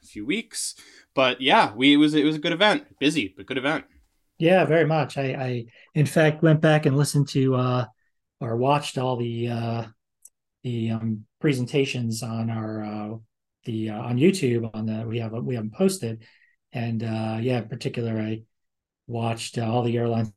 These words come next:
Speaker 2: C E Os and Udvar-Hazy and a few others. It was, uh, yeah, a lot, a lot of great, great info.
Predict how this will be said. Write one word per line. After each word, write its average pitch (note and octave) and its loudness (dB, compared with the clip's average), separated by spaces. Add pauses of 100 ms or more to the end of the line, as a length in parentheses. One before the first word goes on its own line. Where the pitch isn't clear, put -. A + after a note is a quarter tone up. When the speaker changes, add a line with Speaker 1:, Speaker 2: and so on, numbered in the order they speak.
Speaker 2:
C C3+ -6
E A#2+ 0
Os A2+ -2
and A2 -6
Udvar-Hazy A2+ -4
and G#2+ -8
a - -10
few A2 -6
others. G#2+ -8
It A2 -12
was, G#2+ -14
uh, G#2+ -10 (340)
yeah, C#3 2
a - 4
lot, C3 0
a C3 -4
lot D#3 0
of A#2+ -4
great, C3 -4
great C3+ -2
info. A2+ -8